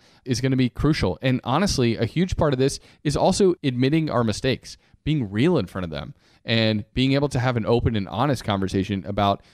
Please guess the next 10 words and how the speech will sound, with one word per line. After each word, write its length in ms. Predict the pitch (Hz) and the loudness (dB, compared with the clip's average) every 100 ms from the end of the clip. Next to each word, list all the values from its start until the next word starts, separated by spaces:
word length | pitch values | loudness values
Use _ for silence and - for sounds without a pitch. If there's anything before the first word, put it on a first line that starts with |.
| _ | _
the 80 | 113 | -6
times 460 | - 117 117 113 | -2 0 0 0
where 380 | 107 104 107 104 - _ - | 0 2 2 0 -2 _ 0
we 140 | 127 | 0
didn't 440 | 120 156 165 110 - | 2 0 0 -2 -4
live 180 | 113 113 | -2 2
up 220 | 107 104 - | 2 0 -2
to 300 | 117 107 98 | 2 2 2
our 160 | 101 | 2
ideals. 480 | 101 92 101 160 - | 0 0 0 0 -2